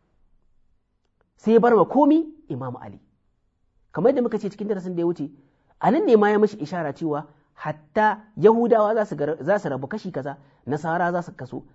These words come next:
kashi kaza, sannan kuma al'umma annabi za ta kasu kashi kaza.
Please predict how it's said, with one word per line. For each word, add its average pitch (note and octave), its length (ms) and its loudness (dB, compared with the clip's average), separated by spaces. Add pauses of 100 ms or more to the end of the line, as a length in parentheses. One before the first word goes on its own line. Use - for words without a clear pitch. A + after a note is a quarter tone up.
kashi B3 260 -2
kaza, E3+ 260 -4 (180)
sannan D#3+ 420 -2
kuma A3 320 0 (140)
al'umma D4 480 -6
annabi F#3 220 -2
za E3+ 100 -2
ta C#3+ 60 -14
kasu C#3+ 180 -14
kashi D#3 240 -12
kaza. G2+ 240 -14